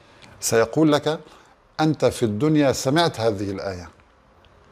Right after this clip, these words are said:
لم تقولون ما لا تفعلون؟". واليوم أنت ستقف أمام الملك عز وجل وحيداً، وسيقول لك: "لم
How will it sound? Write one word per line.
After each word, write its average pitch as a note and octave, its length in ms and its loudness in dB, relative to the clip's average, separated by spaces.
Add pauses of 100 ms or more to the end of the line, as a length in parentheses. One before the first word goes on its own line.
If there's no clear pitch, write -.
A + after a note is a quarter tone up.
(420)
لم D#3 280 4
تقولون A#2 560 0
ما G#2+ 140 0
لا G#2+ 100 2
تفعلون؟". F#2 520 -10 (1800)
واليوم E3+ 420 6
أنت F3+ 200 -2
ستقف E3 840 -4 (360)
أمام C3+ 280 4
الملك B2+ 400 2
عز G2+ 240 -2
وجل A#2 480 2 (1000)
وحيداً، G#2 540 0 (2250)
وسيقول B2+ 800 4
لك: F#3 160 2
"لم F3 440 2